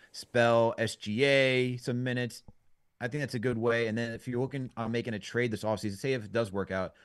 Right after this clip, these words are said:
with Gordon Hayward, you can move off Josh Giddey, figure out how you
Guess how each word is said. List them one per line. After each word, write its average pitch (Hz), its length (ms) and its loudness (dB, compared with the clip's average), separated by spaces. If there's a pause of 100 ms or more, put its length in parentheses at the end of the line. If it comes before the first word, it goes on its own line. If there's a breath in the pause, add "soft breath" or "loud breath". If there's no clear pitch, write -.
with 95 120 -6
Gordon 98 280 -2
Hayward, 101 360 -2
you 101 80 -6
can 117 120 -6
move 127 140 0
off 117 160 2
Josh 107 320 0
Giddey, 101 280 -4
figure 113 220 -2
out 110 120 0
how 110 80 -2
you 110 260 0